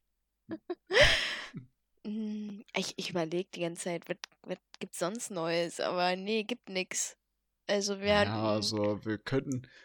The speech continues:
Speaker 2: oder was meinst du jetzt mit Neuem? Privat
Speaker 1: Äh,
Speaker 2: Neues, oder was?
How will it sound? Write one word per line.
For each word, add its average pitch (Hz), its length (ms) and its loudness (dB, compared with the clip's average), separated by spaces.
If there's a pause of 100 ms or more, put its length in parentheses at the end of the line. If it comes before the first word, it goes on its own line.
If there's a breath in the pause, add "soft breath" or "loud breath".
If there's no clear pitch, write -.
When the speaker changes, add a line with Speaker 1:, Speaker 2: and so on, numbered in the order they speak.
(140 soft breath)
Speaker 2:
oder 107 100 2
was 104 180 2
meinst 107 200 -4
du 104 40 -2
jetzt - 120 -4
mit 113 100 -12
Neuem? 104 380 -4 (1800)
Privat 127 420 4
Speaker 1:
Äh, - 80 -6
Speaker 2:
Neues, 117 320 4
oder 117 160 2
was? 147 300 -2